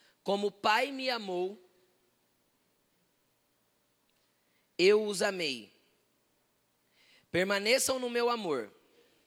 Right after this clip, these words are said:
Se vocês obedecerem os meus mandamentos, permanecerão no meu amor. Assim como tenho obedecido os mandamentos do meu Pai, e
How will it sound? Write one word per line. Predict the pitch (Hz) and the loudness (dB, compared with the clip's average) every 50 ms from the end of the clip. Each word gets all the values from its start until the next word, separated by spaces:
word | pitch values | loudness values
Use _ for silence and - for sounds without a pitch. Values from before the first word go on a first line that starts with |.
| _ _ _ _ _ _ _ _ _ _ _ _ _ _ _ _ - - - _ _ _ _ - | _ _ _ _ _ _ _ _ _ _ _ _ _ _ _ _ -20 -20 -20 _ _ _ _ -10
Se | - - - 190 | -6 -2 -2 0
vocês | 185 220 220 - - - 240 254 269 277 220 | 2 2 2 2 2 4 4 2 2 2 0
obedecerem | 254 240 240 233 220 226 214 - - 208 208 214 226 240 240 240 226 | 0 2 2 0 0 0 0 0 0 0 0 0 0 -2 -4 -6 -10
os | - 196 185 165 151 | -10 -8 -8 -6 -4
meus | 175 196 226 254 240 | -4 -2 -2 -2 -2
mandamentos, | 269 269 262 262 254 226 196 175 170 175 175 - - - - - - - _ _ - | -2 -2 -2 -2 -2 -2 -2 -4 -4 -4 -6 -10 -12 -12 -12 -12 -16 -20 _ _ -2
permanecerão | 185 185 208 214 220 220 220 214 - - 208 190 185 196 226 | 2 2 2 2 0 -2 -2 -2 -2 -2 0 0 0 -2 -2
no | 240 233 | -2 -4
meu | 220 214 214 | -4 -2 -4
amor. | 208 196 160 135 120 110 107 107 _ _ _ _ _ _ _ _ _ _ _ _ _ - - - - | -4 -4 -4 -4 -4 -6 -8 -12 _ _ _ _ _ _ _ _ _ _ _ _ _ -20 -20 -8 2
Assim | - 160 170 - - - 247 269 294 | 4 4 4 4 0 -4 -6 -6 -6
como | - - 269 254 240 | -2 -2 0 0 0
tenho | 233 - 226 226 233 233 | -4 -2 -2 -2 -2 -2
obedecido | 196 226 214 214 208 - - 214 202 202 | -2 -2 -2 -2 -2 -4 -6 -8 -8 -10
os | 185 | -8
mandamentos | 185 202 190 190 185 185 180 180 180 - | -8 -6 -4 -4 -4 -4 -4 -8 -8 -8
do | 156 185 | -8 -6
meu | 180 180 170 | -6 -6 -6
Pai, | - - 139 139 151 160 165 160 | -2 0 2 2 2 0 -2 -6
e | - 147 151 | -6 -6 -4